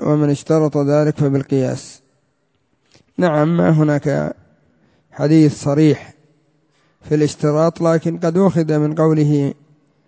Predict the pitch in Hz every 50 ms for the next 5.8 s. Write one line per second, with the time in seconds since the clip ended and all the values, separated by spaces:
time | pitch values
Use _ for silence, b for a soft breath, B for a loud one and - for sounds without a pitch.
0 | _ _ _ _ _ - 143 147 147 - - - - 143 - 147 139 131 113 139
1 | 135 135 135 135 - 147 135 135 123 120 123 _ _ _ _ _ _ _ _ _
2 | _ _ _ _ _ _ _ _ _ _ _ _ _ - 143 139 143 147 156 165
3 | 165 160 156 147 151 156 156 160 165 165 165 - - - - _ _ _ _ _
4 | _ _ _ _ _ _ _ _ _ _ _ - - 147 147 - 170 165 160 143
5 | 147 147 - 160 151 147 143 139 143 143 139 135 139 143 135